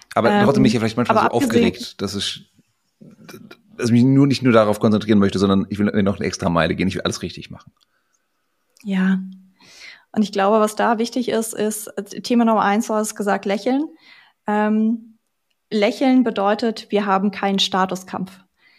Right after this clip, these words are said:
Speaker 2: Lächeln bedeutet, wir begegnen uns auf Augenhöhe. Und das finde ich sehr wichtig. Ähm, es gibt ja auch sehr viele, ja, viele Menschen, die sagen, „Oh, ich möchte souverän wirken, ich möchte kompetent wirken.“ Und,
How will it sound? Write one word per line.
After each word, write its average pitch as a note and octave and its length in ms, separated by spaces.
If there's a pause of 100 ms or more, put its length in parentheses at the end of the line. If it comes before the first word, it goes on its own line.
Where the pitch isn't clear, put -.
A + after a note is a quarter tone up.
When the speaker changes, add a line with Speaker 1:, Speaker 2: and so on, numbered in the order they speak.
(220)
Speaker 2:
Lächeln A#3 340
bedeutet, G#3+ 480
wir G#3 120
begegnen G#3 460
uns G3+ 140
auf G3 140
Augenhöhe. F#3+ 720 (560)
Und G3+ 180
das G#3 180
finde G3+ 180
ich F#3 120
sehr F3+ 140
wichtig. - 500 (160)
Ähm, G3 480 (960)
es - 160
gibt - 160
ja G#3+ 160
auch G#3 80
sehr G#3+ 260
viele, G#3+ 760 (840)
ja, G3 340 (120)
viele A3 240
Menschen, A3+ 320
die G#3+ 60
sagen, G#3 260
„Oh, F#3+ 80
ich F#3+ 120
möchte G3+ 220
souverän F#3+ 480
wirken, F#3+ 240
ich F#3+ 140
möchte G3+ 200
kompetent G#3 480
wirken.“ G3+ 380
Und, F#3+ 200